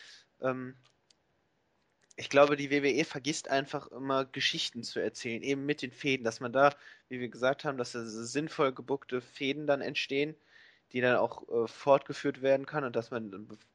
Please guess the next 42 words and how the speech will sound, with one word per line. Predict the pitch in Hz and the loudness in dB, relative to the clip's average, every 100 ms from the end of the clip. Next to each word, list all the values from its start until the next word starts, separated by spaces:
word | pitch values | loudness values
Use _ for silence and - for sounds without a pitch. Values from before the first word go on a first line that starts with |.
| _ | _
be-, | - - | -6 -2
ein | 113 | -2
paar | - 127 | -2 -2
Wochen | 117 117 | 0 -4
zurückblickt | 117 - - - 160 - | -6 -6 -6 -4 -4 -2
und | 117 | -6
sagt, | 120 123 127 - | 0 4 4 2
das | 117 - | -8 -4
war | 113 | -4
sinnvoll, | 123 147 - 143 | -2 -6 -2 0
dass | 123 120 | 0 -2
es | 117 | -2
so | 147 | 2
und | 143 143 | 2 2
so | 139 | 0
passiert | 143 143 156 156 | 0 -2 0 0
ist. | 156 - - - - - | -2 -6 -14 -16 -14 6
Hier | 143 | 6
ist | 143 | 8
das | 131 | 4
eben | 127 | 2
nicht | 151 - 135 | 0 2 2
der | |
Fall, | 120 147 143 | 6 8 8
weil | 135 | 8
ich | 135 - | 4 0
immer | 143 139 | 0 0
das | - | 0
Gefühl | - - 156 | -6 0 4
habe, | 147 | 4
dass | 165 - | 2 -2
man | 127 127 - - _ | -2 -2 -10 -20 _
<clears throat> | - 190 - 208 170 | -4 -2 0 0 -2
stattdessen | - - 139 143 - 151 | 0 4 6 6 4 -2
lieber | 135 135 135 - - _ | 4 6 6 2 -20 _
irgendwie | 135 127 139 | -6 -4 -6
die | 127 123 | -4 -4
Etablierung | - 147 127 143 165 175 160 - - _ _ - | 0 0 0 -4 0 2 0 -4 -16 _ _ 0
der, | 127 127 95 | 6 6 6
äh, | 123 | 2
vorhandenen | 123 147 147 156 139 131 131 | 2 6 6 6 2 -2 -4
Rollen, | 78 110 135 147 143 117 | -8 0 6 8 8 2